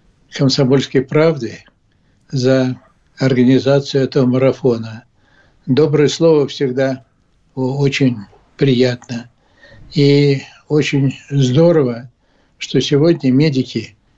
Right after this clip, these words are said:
сегодня показали себя просто героями. Вы знаете, что в последнее время – иногда много было критики, несправедливой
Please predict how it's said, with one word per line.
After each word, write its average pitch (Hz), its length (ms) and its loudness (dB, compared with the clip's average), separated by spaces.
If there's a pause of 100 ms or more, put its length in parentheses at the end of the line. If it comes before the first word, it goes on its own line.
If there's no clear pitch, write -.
(100)
сегодня 156 500 0
показали 139 760 -2 (320)
себя 147 380 0
просто 147 420 -2
героями. 127 840 0 (640)
Вы 143 140 0
знаете, 156 500 -2
что 131 300 -2
в 127 40 -14 (520)
последнее 135 540 0
время – 147 460 0 (840)
иногда 143 680 2
много 139 580 0
было 143 240 2
критики, 156 640 -2
несправедливой 127 1080 -2